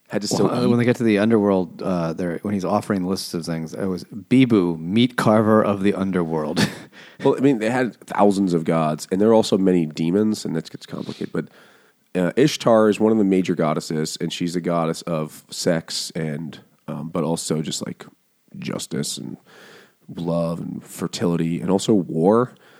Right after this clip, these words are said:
Speaker 1: So she, like, like, the, the poems written about her, they're, like, referred as, like, lady clad in dread.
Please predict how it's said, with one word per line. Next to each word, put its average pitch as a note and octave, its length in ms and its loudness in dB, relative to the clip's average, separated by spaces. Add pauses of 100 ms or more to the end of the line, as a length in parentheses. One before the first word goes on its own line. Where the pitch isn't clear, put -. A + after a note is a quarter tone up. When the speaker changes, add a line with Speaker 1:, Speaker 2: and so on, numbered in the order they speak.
(160)
Speaker 1:
So - 120 -14
she, - 180 -4
like, F#2 220 -2 (220)
like, F2 200 -2
the, E2+ 100 -2 (100)
the F2+ 100 0
poems A2+ 520 4
written E2+ 160 2
about D#2 300 -2
her, D#2+ 140 -6
they're, E2+ 120 -8
like, F2+ 120 -8
referred E2+ 320 -8
as, E2 60 -8
like, E2+ 140 -10
lady F2+ 420 2
clad F#2 420 -2
in E2 180 -6
dread. E2 540 -4